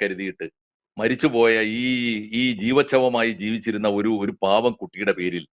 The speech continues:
ആ രക്ഷിതാക്കൾ കാശുണ്ടാക്കാൻ തീരുമാനിക്കുന്നത് കാട്ടുകൊള്ളയാണ്.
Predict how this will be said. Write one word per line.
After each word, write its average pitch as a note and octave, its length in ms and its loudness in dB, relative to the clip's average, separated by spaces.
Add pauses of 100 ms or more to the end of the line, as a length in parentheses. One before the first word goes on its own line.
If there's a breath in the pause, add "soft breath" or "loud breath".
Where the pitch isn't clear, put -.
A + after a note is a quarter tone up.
(260 soft breath)
ആ A2 100 4
രക്ഷിതാക്കൾ G#2 520 -2 (100)
കാശുണ്ടാക്കാൻ G2 600 -2
തീരുമാനിക്കുന്നത് F#2 640 -8 (100)
കാട്ടുകൊള്ളയാണ്. A2+ 920 2